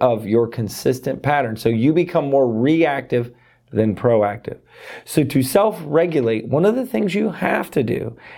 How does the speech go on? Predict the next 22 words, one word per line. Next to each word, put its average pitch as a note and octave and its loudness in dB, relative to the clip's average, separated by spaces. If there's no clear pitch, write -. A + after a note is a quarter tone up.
is C#3 0
you F#3 4
have G3 0
to A3 2
have C3 0
clear G#3+ 4
set G#3 0
standards G#3 0
and D3+ 0
values C3+ 2
for E3+ 2
yourself. - -2
You C3+ 4
have F3+ 0
to A#3 2
know F3 4
what D3+ 0
you C#3 -2
value C#3 2
because A#2+ -2
most G#3 0
decisions G3 0